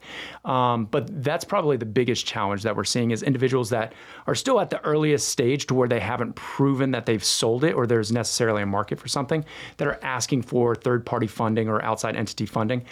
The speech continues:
that are having challenges with that. We're trying to help them revise their messaging, sh-, early, you know, kind of guerrilla tactics ways to show that you ha-, actually have something that resonates with the market, um, is where we're, we're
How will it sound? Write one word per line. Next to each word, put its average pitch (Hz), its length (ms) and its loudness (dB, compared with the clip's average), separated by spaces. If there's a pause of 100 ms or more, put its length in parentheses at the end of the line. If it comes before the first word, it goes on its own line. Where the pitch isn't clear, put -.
(200)
that 147 100 -2
are 135 40 2
having 120 260 0
challenges 104 420 -2
with 104 120 -6
that. 110 140 0
We're 117 100 -2
trying 165 320 0
to 120 60 0
help 113 220 -4
them 110 220 0 (680)
revise 123 540 0
their 120 140 2
messaging, 117 920 0
sh-, - 200 0 (180)
early, 160 680 2
you 143 80 4
know, 120 180 4
kind 135 240 -4
of 110 140 -4
guerrilla 131 360 2
tactics 120 540 -2
ways 117 580 2 (360)
to 139 80 2
show 135 340 2
that 117 160 -2
you 110 80 -4
ha-, 92 160 -4
actually 127 300 -2
have 110 320 -4
something 113 240 -2
that 104 80 -2
resonates 110 500 0
with 110 80 -4
the 107 80 -2
market, 101 500 2 (460)
um, 123 380 0
is 123 100 0
where 131 200 2
we're, 127 240 2
we're 120 200 4